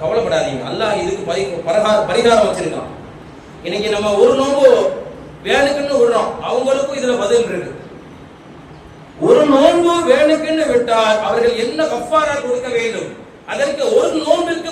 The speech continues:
பகரமாக அவர்கள் என்ன செய்ய வேண்டும் என்ற கேள்விக்கு உண்டான பதிலும் இந்த ஹதீஸ்ல வரும். நான் சொல்லக்கூடிய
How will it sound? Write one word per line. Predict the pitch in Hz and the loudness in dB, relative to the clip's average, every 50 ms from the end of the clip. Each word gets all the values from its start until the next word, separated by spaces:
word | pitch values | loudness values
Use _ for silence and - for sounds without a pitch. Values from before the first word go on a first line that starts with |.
| 285 277 | -4 -2
பகரமாக | 262 262 277 277 285 285 285 269 262 262 | 0 0 0 0 0 -2 -2 -2 0 0
அவர்கள் | 269 262 262 262 254 262 240 233 | 0 0 0 -2 0 2 4 4
என்ன | 247 302 330 311 302 277 | 4 4 2 2 2 0
செய்ய | 269 262 277 294 285 | -4 -4 -4 -2 0
வேண்டும் | 269 262 262 247 240 240 - - - - - 220 240 | 0 2 2 2 2 0 0 -4 -8 -10 0 0 0
என்ற | 262 277 269 262 - - | 2 2 -2 -2 -2 -2
கேள்விக்கு | 254 294 330 339 339 339 330 320 294 | 2 2 2 2 2 -2 -4 -4 -4
உண்டான | 294 277 269 262 254 247 247 247 | -4 -2 -2 0 0 0 0 0
பதிலும் | 262 302 311 330 392 381 - - - - 254 | -2 0 0 0 -2 -2 -4 -6 -10 -10 -6
இந்த | 277 320 294 - | -6 -4 -4 -4
ஹதீஸ்ல | 254 - 311 302 - 262 - - | -4 -4 -4 -4 -2 -2 -2 -2
வரும். | - - - - - - - - - - - - - | -2 -2 -2 -4 -6 -8 -14 -16 -18 -20 -20 -14 -12
நான் | 180 - - 220 | -10 -10 -6 -6
சொல்லக்கூடிய | 233 262 285 285 254 247 233 | -4 -4 -4 -4 -2 -2 -2